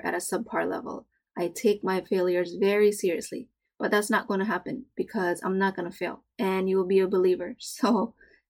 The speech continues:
let's get ready to believing in scheduling. So throughout this podcast, you might find references to professional mothers, but whatever tools I teach, as always, apply to everyone.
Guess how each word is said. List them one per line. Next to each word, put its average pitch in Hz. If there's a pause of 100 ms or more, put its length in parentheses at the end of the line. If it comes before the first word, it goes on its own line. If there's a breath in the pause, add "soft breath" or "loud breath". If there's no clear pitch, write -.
let's 196
get -
ready 214
to 247
believing 202
in 180
scheduling. - (420)
So 220
throughout 247
this 254
podcast, 190
you 185
might 214
find 208
references 180
to 180 (340)
professional 196
mothers, 180
but 170 (340)
whatever 214
tools 254
I 208
teach, 196
as 180
always, 175
apply 175
to -
everyone. 151